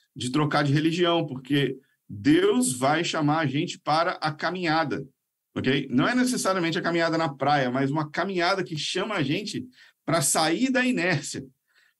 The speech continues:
pra sair da, da, da, sabe, do,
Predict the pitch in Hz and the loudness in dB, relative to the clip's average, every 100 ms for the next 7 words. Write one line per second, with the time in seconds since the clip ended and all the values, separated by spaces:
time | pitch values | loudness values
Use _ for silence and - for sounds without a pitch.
0 | - 147 160 151 170 156 160 233 269 277 | -2 0 2 2 2 4 2 2 0 0
1 | 135 156 160 151 131 143 143 135 117 120 | -2 0 2 2 0 0 2 0 -2 -2
2 | 139 139 131 107 101 _ _ _ _ _ | 0 0 0 -4 -10 _ _ _ _ _
3 | _ _ - 180 180 135 147 | _ _ -6 -2 2 2 2